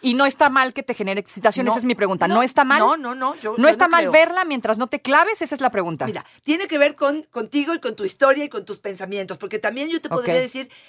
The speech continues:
Speaker 2: qué porcentaje de la pornografía que estamos viendo,
Speaker 1: Ajá.
Speaker 2: este, mm, y de las categorías que estamos viendo son, eh, pagadas y son a través de dinero sucio.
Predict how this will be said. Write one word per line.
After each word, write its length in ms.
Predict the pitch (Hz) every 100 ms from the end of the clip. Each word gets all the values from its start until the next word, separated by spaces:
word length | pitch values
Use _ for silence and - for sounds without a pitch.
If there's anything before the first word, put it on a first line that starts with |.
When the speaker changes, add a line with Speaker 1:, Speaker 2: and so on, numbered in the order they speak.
| _ -
Speaker 2:
qué 200 | 277 285
porcentaje 600 | 269 247 208 185 185 196
de 40 |
la 100 | 170
pornografía 500 | 175 170 170 175 214
que 80 | 208
estamos 340 | 196 185 160
viendo, 280 | 185 185 180
Speaker 1:
Ajá. 360 | 156 175 247 294
Speaker 2:
este, 460 | 202 196 180 185 175
mm, 320 | 175 170 175 -
y 80 | 202
de 100 | 196
las 160 | 175
categorías 600 | - 185 185 196 208 285
que 60 | 269
estamos 320 | 247 226 233
viendo 400 | 233 208 214 269 _ _ _ _
son, 540 | - - 277 285 294 -
eh, 140 | 220 220
pagadas 680 | _ 220 208 240 262 285 _ _ _
y 160 | 202
son 340 | - 233 240 240
a 100 | 220
través 300 | 220 226 240
de 100 | 254
dinero 340 | 233 214 233
sucio. 480 | 226 233 - 156 139